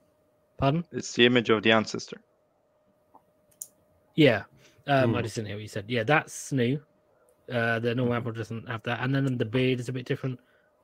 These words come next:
Speaker 1: Like, they've got
Speaker 3: It
Speaker 1: these little
Speaker 3: feels
Speaker 1: vents and
Speaker 3: like a
Speaker 1: stuff.
Speaker 3: slightly fancier Admiral, yeah.
Speaker 1: Yes.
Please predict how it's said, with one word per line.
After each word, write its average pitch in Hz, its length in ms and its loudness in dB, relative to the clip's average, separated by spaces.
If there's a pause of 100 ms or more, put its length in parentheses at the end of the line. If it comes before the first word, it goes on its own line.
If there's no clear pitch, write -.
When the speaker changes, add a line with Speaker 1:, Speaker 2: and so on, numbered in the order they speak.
Speaker 1:
Like, 104 280 -10 (260)
they've 104 140 -10
got 147 120 0
Speaker 3:
It 156 40 2
Speaker 1:
these 110 160 -6
little 110 200 -8
Speaker 3:
feels 202 280 2
Speaker 1:
vents 170 180 2
and 160 80 6
Speaker 3:
like 147 40 2
a - 60 0
Speaker 1:
stuff. - 100 -6
Speaker 3:
slightly 151 300 8
fancier 117 1000 2 (140)
Admiral, 90 540 -4
yeah. 92 360 -2 (440)
Speaker 1:
Yes. 98 840 -10